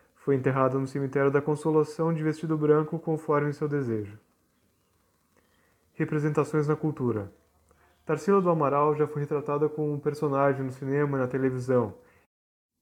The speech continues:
interpretada por Esther Góes no filme Eternamente Pagu, de mil novecentos e oitenta e sete,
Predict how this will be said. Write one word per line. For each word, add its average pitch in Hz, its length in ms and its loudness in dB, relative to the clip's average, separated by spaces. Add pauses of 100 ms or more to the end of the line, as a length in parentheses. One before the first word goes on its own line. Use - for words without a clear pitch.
(160)
interpretada 143 920 4
por 143 200 0
Esther 139 360 2
Góes 156 340 6
no 147 100 -2
filme 139 260 -2
Eternamente 131 560 -2
Pagu, 160 460 2
de 165 160 -12
mil 139 140 -2
novecentos 135 360 -2
e 139 40 -4
oitenta 135 240 -2
e 135 60 -2
sete, 147 580 0